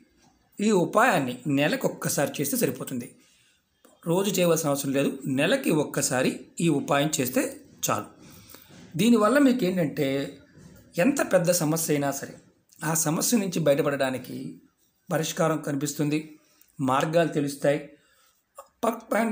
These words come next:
మా-, మా-, మామూలుగా ఏంటంటే మనందరం కూడా ఏమనుకుంటామంటే ఒక మర్రి ఆకుకి ఎంత శక్తి ఉందా అనుకుంటాం. మర్రి చెట్టు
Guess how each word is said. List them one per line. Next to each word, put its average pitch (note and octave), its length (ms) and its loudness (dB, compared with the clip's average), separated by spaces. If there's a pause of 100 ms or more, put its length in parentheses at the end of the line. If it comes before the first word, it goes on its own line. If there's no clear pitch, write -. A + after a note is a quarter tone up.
మా-, G3 180 0
మా-, A#3+ 160 -6
మామూలుగా G#3+ 400 4
ఏంటంటే F3+ 220 2
మనందరం E3 300 0
కూడా D#3+ 180 2
ఏమనుకుంటామంటే C#3+ 560 0
ఒక - 200 -6
మర్రి D3+ 380 2
ఆకుకి B3 400 -2
ఎంత E3 180 -2
శక్తి F3 280 -2
ఉందా D3+ 280 -2
అనుకుంటాం. C#3 400 -8 (960)
మర్రి C#3 380 0
చెట్టు A3+ 280 -2